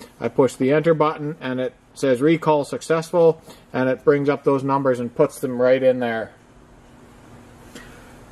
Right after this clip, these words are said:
To go further through the mode, you push it once as your input, data,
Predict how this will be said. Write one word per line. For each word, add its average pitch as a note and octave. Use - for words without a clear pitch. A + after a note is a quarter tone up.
To F3
go G3
further G3+
through F#3
the E3+
mode, F3
you -
push E3
it D#3+
once D#3+
as D#3
your D3+
input, D#3+
data, D3